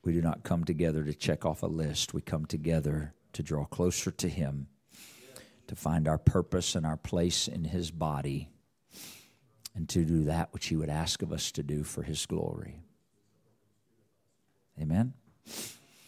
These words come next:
We're gonna read a few places here. Psalm one hundred and three.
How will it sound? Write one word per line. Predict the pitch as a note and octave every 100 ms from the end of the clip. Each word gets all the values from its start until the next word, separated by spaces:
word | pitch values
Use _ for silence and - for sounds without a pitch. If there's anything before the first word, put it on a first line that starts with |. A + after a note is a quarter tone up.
| - - _ _ _ _ _
We're | D3
gonna | D3+
read | A#2
a | G#2
few | - G#2+
places | E2+ E2 - E2
here. | - D2+ D#2+ E2 - - _ _ _ _ _ _ _ _ -
Psalm | - - D3 D3+
one | C3+ A#2+
hundred | B2 C3+ B2+
and | G#2+ F#2+
three. | - F2+ E2+ F2+